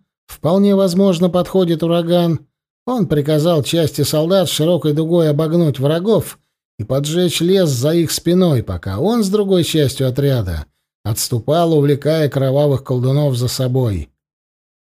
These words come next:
Поэтому прямого военного столкновения не получилось. Вначале враги бежали за нашими отступающими солдатами, а затем, спустя пару минут, с не меньшей скоростью и энтузиазмом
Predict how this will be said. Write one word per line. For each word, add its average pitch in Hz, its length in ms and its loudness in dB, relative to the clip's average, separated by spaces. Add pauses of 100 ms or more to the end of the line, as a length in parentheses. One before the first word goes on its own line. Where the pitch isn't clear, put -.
(420)
Поэтому 233 580 0
прямого 180 560 4
военного 151 500 2
столкновения 151 800 2
не 143 160 4
получилось. 117 960 -4 (640)
Вначале 202 520 2
враги 131 280 2
бежали 127 400 0
за 123 160 0
нашими 123 380 0
отступающими 113 840 -2
солдатами, 202 720 0
а 175 80 4
затем, 202 640 0
спустя 220 640 -2
пару 202 280 2
минут, 202 560 0 (380)
с - 120 -8
не 285 160 4
меньшей 214 460 2
скоростью 131 720 0
и 135 160 0
энтузиазмом 196 1040 -2